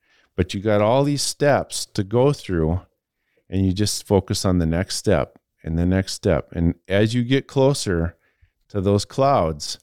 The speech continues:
that will reveal itself, you know, eventually.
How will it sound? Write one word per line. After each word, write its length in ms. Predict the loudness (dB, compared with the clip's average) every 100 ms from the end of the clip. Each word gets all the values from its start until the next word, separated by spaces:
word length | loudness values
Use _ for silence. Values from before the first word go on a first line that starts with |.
| _ _ _
that 340 | -6 0 2 2
will 220 | 2 2
reveal 520 | 2 0 2 2 2
itself, 720 | 0 -4 -2 0 0 -4 -16 _ _ _ -8
you 120 | -2
know, 180 | 0 0
eventually. 720 | 0 2 0 0 -2 -2 -6